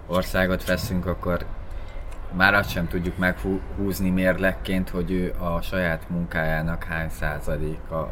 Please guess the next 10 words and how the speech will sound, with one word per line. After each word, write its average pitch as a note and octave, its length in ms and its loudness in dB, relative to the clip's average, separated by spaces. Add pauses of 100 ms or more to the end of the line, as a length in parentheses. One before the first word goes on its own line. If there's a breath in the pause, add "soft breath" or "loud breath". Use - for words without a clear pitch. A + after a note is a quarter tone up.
(100)
az, D#2+ 200 -6
ami D#2 260 -4
ő E2+ 40 0
magát E2+ 300 2
fenntartja, F#2 480 2
már F2+ 140 2
csak - 160 -6
azért F#2+ 320 0
sem, G2 140 -2
mert F#2+ 280 -2